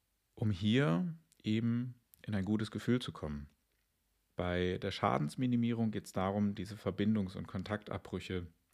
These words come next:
zu reduzieren. Vermeiden lassen sie sich nicht.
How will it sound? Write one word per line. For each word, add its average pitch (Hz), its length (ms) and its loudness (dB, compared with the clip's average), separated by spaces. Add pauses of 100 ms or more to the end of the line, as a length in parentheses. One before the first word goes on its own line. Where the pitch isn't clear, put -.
(280)
zu - 180 -4
reduzieren. 104 880 0 (680)
Vermeiden 104 500 6
lassen 90 320 2
sie 92 140 -4
sich 80 240 -6
nicht. 85 640 -2